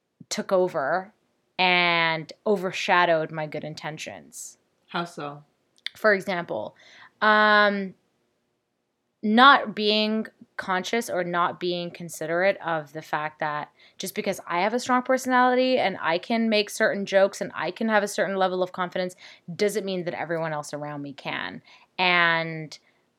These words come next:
Speaker 1: w-, I may make a certain joke that to me is, is funny or is nothing, but is actually hurtful to someone else. And it's been, like,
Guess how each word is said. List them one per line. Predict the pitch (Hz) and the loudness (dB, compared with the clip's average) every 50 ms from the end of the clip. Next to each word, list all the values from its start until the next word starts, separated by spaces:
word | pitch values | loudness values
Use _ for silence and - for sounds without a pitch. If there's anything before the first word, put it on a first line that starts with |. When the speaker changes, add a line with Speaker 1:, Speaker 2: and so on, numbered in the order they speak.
| _ _ _ _ - | _ _ _ _ -14
Speaker 1:
w-, | 180 165 160 165 - - | -12 -12 -12 -14 -10 -2
I | - 185 | 0 0
may | 190 196 190 185 | 2 2 0 -2
make | 175 170 165 - | -2 -4 -4 -6
a | - 180 | -8 -8
certain | - - 202 139 165 185 180 160 | -4 -2 -2 -2 -2 -4 -6 -4
joke | - 165 165 170 190 190 - - | -2 0 2 2 2 0 -2 -4
that | - 165 170 - - | -4 -4 -4 -4 -8
to | - - 196 | -8 -6 -6
me | 180 170 170 175 185 220 247 254 | -6 -4 -4 -2 0 0 0 0
is, | - 208 226 196 - - | 0 -2 -2 -2 -2 -2
is | - 196 190 - 202 196 - | -2 -2 -4 -4 -10 -12 -14
funny | - - - 202 190 196 214 240 262 262 | -12 -4 0 2 2 2 4 2 2 2
or | 226 202 190 | 2 2 2
is | 185 180 180 | 0 0 -2
nothing, | 180 175 185 - 220 208 | -4 -4 -2 -2 -4 -2
but | 165 196 175 151 - _ - | 0 0 0 -2 -2 _ -6
is | 185 185 175 | -4 0 2
actually | 180 175 175 - - 185 175 | 2 0 0 -2 -6 -6 -6
hurtful | 156 - 175 - - - 147 151 | -4 -6 -8 -8 -8 -10 -10 -10
to | - 170 | -10 -14
someone | - - 156 139 139 135 135 | -12 -10 -10 -10 -10 -10 -8
else. | 101 104 87 - - - - - - _ _ _ - - - - _ _ - | -6 -6 -6 -6 -10 -12 -14 -16 -16 _ _ _ -20 -20 -20 -20 _ _ -2
And | 175 180 175 175 175 - | 0 0 0 0 0 -2
it's | 180 175 - | -4 -6 -6
been, | 165 147 190 190 185 185 185 180 180 180 175 175 175 170 143 - - | -2 0 2 2 2 2 -2 -2 -4 -4 -4 -6 -6 -8 -10 -10 -8
like, | 165 175 175 | -4 -4 -4